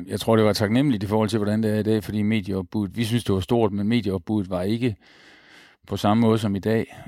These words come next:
Øh, det var det heller ikke fra, fra holdenes side. Der kunne du meget nemt komme til at tale både med, med ryttere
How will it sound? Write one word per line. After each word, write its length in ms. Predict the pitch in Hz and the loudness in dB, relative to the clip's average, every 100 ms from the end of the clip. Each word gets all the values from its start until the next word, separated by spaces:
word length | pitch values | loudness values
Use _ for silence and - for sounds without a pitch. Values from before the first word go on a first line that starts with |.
| - | -4
Øh, 500 | 110 101 98 95 95 | -2 0 0 -2 -2
det 140 | 110 | 2
var 120 | 107 | 2
det 80 | 107 | 4
heller 200 | 104 110 | 2 2
ikke 220 | 104 120 | 2 0
fra, 340 | - 92 92 82 - | -2 -4 -4 -6 -10
fra 160 | - 101 | -6 0
holdenes 420 | 107 135 107 95 | 2 2 2 -2
side. 280 | - 107 110 - - | -4 -4 -4 -8 -6
Der 100 | 110 | -6
kunne 220 | - 104 | -4 -8
du 100 | 101 | -4
meget 240 | 104 113 123 | 2 2 4
nemt 380 | 120 120 - - _ - _ _ _ | 2 0 -8 -18 _ -20 _ _ _
komme 200 | - 104 | -6 -4
til 120 | - | 0
at 100 | 120 | 0
tale 280 | - 110 120 | 2 2 2
både 220 | 113 113 | 2 0
med, 240 | 113 101 92 | 0 -2 -2
med 160 | 98 | -2
ryttere 540 | 98 113 123 117 98 | 0 0 2 0 -2